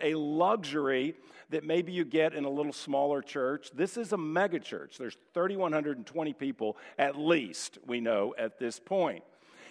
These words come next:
And yet their lifestyle is being lived out in a very relational manner. They are devoted.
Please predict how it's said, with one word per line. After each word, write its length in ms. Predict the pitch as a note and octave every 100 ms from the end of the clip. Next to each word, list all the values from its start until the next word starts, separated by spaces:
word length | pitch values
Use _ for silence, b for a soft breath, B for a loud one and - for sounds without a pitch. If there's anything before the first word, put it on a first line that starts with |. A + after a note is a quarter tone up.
| B
And 200 | D3 D#3+
yet 240 | F#3+ G3
their 220 | F3 E3+ D#3+
lifestyle 960 | E3+ F3 A#3+ - - C#3 A#2+ B2 C#3+
is 160 | C#3 A#2
being 240 | D#3 D3
lived 320 | D3 E3 C3
out 320 | E3 F#3 F3 D3+
in 140 | C#3
a 40 |
very 480 | A#2 C#3 F#3 G#3 G#3+ B B
relational 1080 | C3+ D3 D#3+ E3 F#3+ G#3+ - D3 B2 A#2+ C#3 B B
manner. 640 | B2+ D3 E3 F3 B2 E2 -
They 120 | C#3
are 140 | D#3+ C#3+
devoted. 720 | C3 A#2 C3 G3+ G3+ A2+